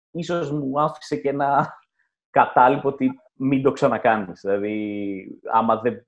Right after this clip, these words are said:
άμα δεν μπορέσεις να βρεις μία δομή όπου υπάρχουν τρεις-τέσσερις άνθρωποι και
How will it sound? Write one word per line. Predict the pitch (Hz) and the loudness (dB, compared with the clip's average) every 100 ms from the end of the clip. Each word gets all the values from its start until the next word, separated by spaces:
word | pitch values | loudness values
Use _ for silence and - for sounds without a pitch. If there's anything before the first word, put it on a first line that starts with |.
| _ | _
άμα | - 113 117 | -4 0 0
δεν | 117 123 | 0 -2
μπορέσεις | 110 110 113 127 - 110 98 - - | 2 4 6 4 0 -6 -6 -10 -6
να | 101 | -6
βρεις | 98 120 123 110 - _ _ _ _ _ _ | -2 0 0 -4 -12 _ _ _ _ _ _
μία | 107 120 117 107 | 0 4 4 4
δομή | 110 110 127 120 | 2 4 4 2
όπου | 107 113 | 0 -4
υπάρχουν | 104 123 123 113 107 | 0 2 2 0 -2
τρεις-τέσσερις | - 120 - 123 113 110 - | -2 -4 2 2 2 -2 -2
άνθρωποι | 120 - 117 - 104 | -4 -4 -8 -8 -10
και | - 104 101 | -2 0 0